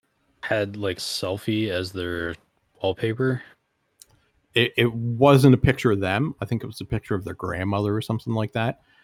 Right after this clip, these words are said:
Speaker 2: Uh, but, like, certain, without sounding too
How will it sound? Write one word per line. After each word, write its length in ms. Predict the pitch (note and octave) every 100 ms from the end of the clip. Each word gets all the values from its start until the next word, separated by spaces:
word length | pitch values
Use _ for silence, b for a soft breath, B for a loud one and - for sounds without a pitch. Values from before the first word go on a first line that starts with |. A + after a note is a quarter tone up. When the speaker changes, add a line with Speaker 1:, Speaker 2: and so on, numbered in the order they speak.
| b b _ -
Speaker 2:
Uh, 500 | F#2 F#2 F2 F2+ - _ -
but, 240 | G#2 - _ _ _
like, 240 | A2 G2+ -
certain, 880 | - - - C3+ B2 A#2+ A2+ G#2+ - b b b _ _ _ B2+ G#2+ - A2+
without 400 | A2+ G#2 G#2+ G#2
sounding 600 | - G#2+ G#2 F#2+ F#2+ F#2+ -
too 240 | -